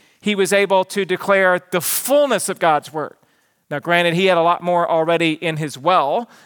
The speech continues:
than maybe the average person, but I believe here there's a, a,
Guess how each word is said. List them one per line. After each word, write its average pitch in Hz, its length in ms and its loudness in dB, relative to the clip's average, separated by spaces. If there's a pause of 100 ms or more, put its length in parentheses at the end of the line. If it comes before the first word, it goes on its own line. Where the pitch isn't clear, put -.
than 156 140 -6
maybe 151 240 -2
the 139 160 -2
average 151 460 -2
person, 202 600 -6 (240)
but 170 160 2
I 180 80 2
believe 202 300 -4
here 185 240 0
there's 170 340 -2 (160)
a, 160 300 2
a, 156 400 -2